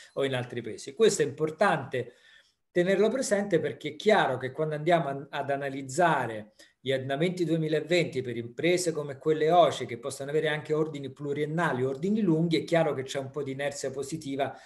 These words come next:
dal ciclo passato. Ehm, però se c'è quindi una preoccupazione che invece a questa possa s-, sostituirsi un'inerzia di tipo negativo, ecco la prospettiva di un potenziamento degli investimenti pubblici.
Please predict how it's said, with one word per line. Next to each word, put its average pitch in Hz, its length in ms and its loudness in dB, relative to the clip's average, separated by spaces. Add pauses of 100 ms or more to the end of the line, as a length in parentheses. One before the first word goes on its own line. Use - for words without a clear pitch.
(140)
dal 131 180 -4
ciclo 131 340 -4
passato. 143 600 -2 (640)
Ehm, 135 1400 -2
però 202 600 6 (360)
se 208 300 4 (220)
c'è 208 160 2
quindi 185 220 0
una 156 120 4
preoccupazione 160 720 2
che 143 80 -2
invece 156 300 0
a 135 80 -4
questa 170 260 0
possa 143 300 -2
s-, - 140 -8
sostituirsi 160 680 0
un'inerzia 156 600 -2 (260)
di 165 120 0
tipo 208 260 -2
negativo, 214 520 6
ecco 170 220 2
la 131 120 -2
prospettiva 156 680 -2
di 127 80 -4
un 131 100 -4
potenziamento 147 680 -2
degli 135 160 -4
investimenti 185 640 -2
pubblici. 160 760 -2